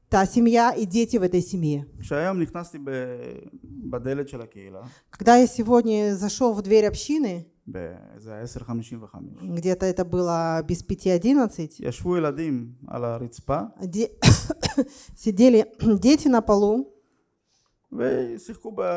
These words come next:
Speaker 2: אין לי מושג, בטלפון, שיחקו משחקים.
Speaker 1: И они в телефон играли в игры.
Speaker 2: האם כתוב בכתובים לא לשחק משחקים בת-, ביום שבת?
Speaker 1: Написано ли, э, в Писаниях не играть в телефонные игры в субботу?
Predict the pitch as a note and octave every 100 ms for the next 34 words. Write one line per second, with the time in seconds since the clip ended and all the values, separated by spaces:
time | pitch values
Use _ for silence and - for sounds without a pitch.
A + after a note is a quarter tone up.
0 | F3+ G3 - E3+ E3 E3 C3+ C3+ F3 F#3
1 | D3+ C3+ A#2+ - D#3 C#3 B2 - G2+ -
2 | _ - C4 A#3+ A3+ A#3+ B3+ A#3+ - A3
3 | G#3+ B3+ A#3 G3+ G3+ G3 F3+ F3+ D#3+ D3+
4 | - - - - D3 F3+ D3+ F3 D3+ -
5 | - C3+ D#3+ C3+ D3+ C#3+ C3 C#3+ C#3+ C#3
6 | B2 A#2 D3 A#2+ A#2+ A2+ A2+ A#2 C3 B2+
7 | A2+ F3+ G3 F#3+ G#3 - C#4+ D4+ C#4 B3+
8 | A#3+ A#3+ A3+ G#3 G#3 G3+ - A3 - C4
9 | C#4+ C#4 A#3 G#3+ G3+ G3+ G#3+ G#3 G3+ A3
10 | A#3 A#3 - A3 G3+ - A3+ A3 G3+ G3+
11 | G3+ F#3+ F#3 F3+ - G3 G#3 D#4+ D#4 F#3+